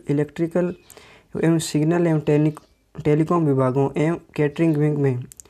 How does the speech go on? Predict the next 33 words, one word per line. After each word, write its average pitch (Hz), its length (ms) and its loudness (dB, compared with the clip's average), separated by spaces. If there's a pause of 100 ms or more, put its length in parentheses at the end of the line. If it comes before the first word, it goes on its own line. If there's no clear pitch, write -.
(400)
वेतन 143 380 0
मैट्रिक्स 160 560 0
में 156 180 0
लेवल 151 320 2
वन 147 220 0
में 139 260 2
पन्द्रह 165 320 0
छः 151 220 -2
दो 147 140 -2
हज़ार 143 260 0
उन्नीस 147 220 -2
के 147 160 -2
बाद 151 260 0
अज-, 139 200 -4 (100)
अधिसूचित 156 560 -2
की 147 200 0
जाने 143 280 0
वाली 147 340 0 (560)
सभी 151 420 0
भावी 139 300 2
भर्तियों 147 400 -2
के 151 120 0
लिए 156 120 2
न्यूनतम 147 440 0
शैक्षणिक 156 500 -2
योग्यता 147 400 0
दसवीं 165 360 -2
उत्तीर्ण 151 400 0
प्लस 147 340 -4 (760)
राष्ट्रीय 147 440 0
व्यावसायिक 143 580 0
प्रशिक्षण - 920 -4
परिषद 160 480 -2